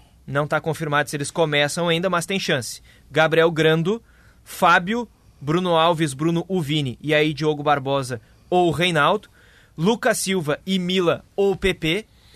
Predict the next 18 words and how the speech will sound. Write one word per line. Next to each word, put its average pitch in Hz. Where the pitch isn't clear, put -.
E 147
o 135
P 147
P 156
tem 170
condição 160
de 147
quarenta 147
e 143
cinco 139
também. 131
Bitelo, 185
Cristaldo 190
e 190
Vini 160
e 190
Luiz 180
Soares. -